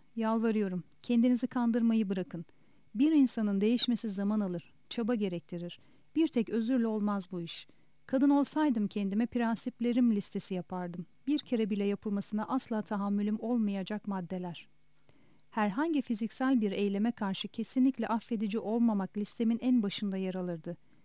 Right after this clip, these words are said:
Üzerinize yürünmesi bile buna dahil. İşte erkeklerin sizden gerçekten üstün olan tek yanları. Kas gücü.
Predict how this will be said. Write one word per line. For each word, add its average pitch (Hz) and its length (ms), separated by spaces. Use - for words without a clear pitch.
Üzerinize 233 580
yürünmesi 226 600
bile 208 220
buna 202 240
dahil. 185 320
İşte 277 220
erkeklerin 277 600
sizden 262 480
gerçekten 247 540
üstün 262 300
olan 220 260
tek - 280
yanları. 175 400
Kas 240 240
gücü. 165 280